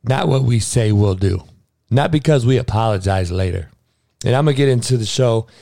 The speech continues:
and what that all means. <clears throat> First of all, uh, this show is brought to you by Manscaped. Get it back cracking.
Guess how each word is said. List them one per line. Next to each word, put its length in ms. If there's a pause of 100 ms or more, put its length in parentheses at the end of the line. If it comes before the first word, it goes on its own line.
(120)
and 200
what 180
that 140
all 160
means. 440 (920)
<clears throat> 560
First 260
of 80
all, 240
uh, 220
this 160
show 160
is 60
brought 200
to 60
you 40
by 140
Manscaped. 760
Get 140
it 100
back 240
cracking. 540